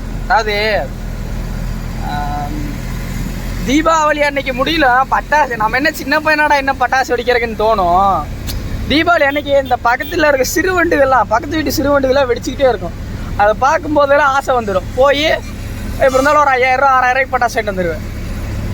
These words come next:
வாங்குறதெல்லாம் பார்த்தீங்கன்னா மேலே போய் வெடிக்கிறதா, ஸ்கை ஷாட்டுமே நல்லா பெரிய பெரிய வெடி தான் வாங்குவேன், வெடிச்சுக்கிட்டே இருப்பேன். மச்சானுங்கெல்லாம் கூட சேர்த்துட்டு அடிச்சா லூட்டி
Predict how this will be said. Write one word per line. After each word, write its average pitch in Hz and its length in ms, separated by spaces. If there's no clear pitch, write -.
வாங்குறதெல்லாம் 311 480
பார்த்தீங்கன்னா 311 360
மேலே 294 200
போய் 285 160
வெடிக்கிறதா, 254 400
ஸ்கை 254 240
ஷாட்டுமே 269 440
நல்லா 254 240
பெரிய 240 240
பெரிய 233 160
வெடி 233 160
தான் 233 140
வாங்குவேன், 190 400
வெடிச்சுக்கிட்டே 226 440
இருப்பேன். 240 280
மச்சானுங்கெல்லாம் 247 680
கூட 269 120
சேர்த்துட்டு 269 320
அடிச்சா 247 320
லூட்டி 240 320